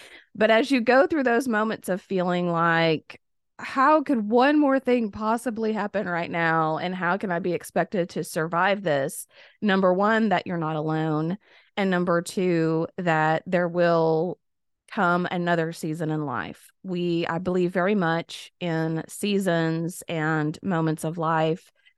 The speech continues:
And there are moments where life is just hard, or we've experienced things that are so painful that it makes other things in life that we normally could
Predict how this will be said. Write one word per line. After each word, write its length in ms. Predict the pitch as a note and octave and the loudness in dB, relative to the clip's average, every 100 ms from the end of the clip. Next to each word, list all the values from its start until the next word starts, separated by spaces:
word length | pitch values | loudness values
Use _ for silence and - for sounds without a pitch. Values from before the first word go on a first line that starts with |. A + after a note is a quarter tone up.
| _ _ | _ _
And 600 | F3+ D#3+ E3 D#3+ D#3 D#3 G#3+ - _ _ | -2 0 0 0 0 -2 -6 -18 _ _
there 360 | F3+ E3+ F3+ F3 | -2 2 4 2
are 140 | F3 | 2
moments 440 | E3+ F3 G3 - | 2 0 -2 -4
where 360 | F#3 F3 F3+ F3 - | -2 2 2 0 -6
life 340 | D3+ E3 G3 G#3 | -6 -4 -4 -4
is 160 | G#3 | -6
just 260 | - F#3 - | -4 -6 -6
hard, 580 | - E3+ D#3 D3 D3+ - _ _ - _ - | -6 0 2 0 -6 -16 _ _ -20 _ 2
or 540 | F#3 F3+ E3+ E3 E3 | 4 6 4 4 2
we've 240 | G3 F#3 F3+ | -2 -6 -6
experienced 640 | - - F#3+ F#3 F#3 - | -8 -4 0 0 -2 -2
things 260 | F3 E3+ F#3 | -2 0 0
that 100 | D#3 | -2
are 100 | D#3+ | -2
so 220 | F3 D#3+ | -2 -4
painful 920 | - G#3 G3+ G3 E3+ D#3+ D#3 D#3+ - | -4 -4 -2 -2 -2 2 2 2 -2
that 340 | E3+ E3 D#3+ - | -4 0 0 0
it 160 | F3+ | -4
makes 580 | G3 F3+ F3+ F3 - - - _ _ F#3+ | -2 -2 0 -2 -6 -16 -18 _ _ 0
other 220 | G3 G3 | 2 0
things 320 | G3+ G3 F3+ | 0 0 0
in 80 | F3 | 0
life 440 | D#3+ E3 E3+ F3+ - | 0 0 0 -2 -2
that 180 | E3 | -2
we 120 | G3 F#3+ | -2 -2
normally 560 | E3 E3+ E3 E3 E3+ | 0 0 -2 -2 -4
could 720 | - - F3 E3 D#3+ E3 F3+ | -6 -4 -2 2 2 0 -2